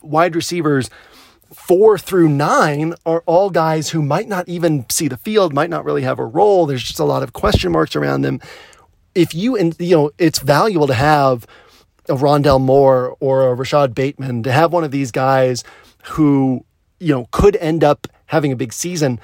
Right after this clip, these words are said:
But if that's, like, all of your four through nine receivers,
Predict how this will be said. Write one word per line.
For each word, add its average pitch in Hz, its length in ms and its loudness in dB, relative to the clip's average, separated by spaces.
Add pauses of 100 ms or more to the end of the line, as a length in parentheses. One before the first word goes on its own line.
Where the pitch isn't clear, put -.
(200)
But 151 80 0
if 143 100 -2
that's, 214 260 0
like, 165 320 0 (520)
all 143 260 2
of 135 100 0
your 151 160 2
four 147 300 -2
through 147 240 -2
nine 135 560 0 (280)
receivers, 143 640 -2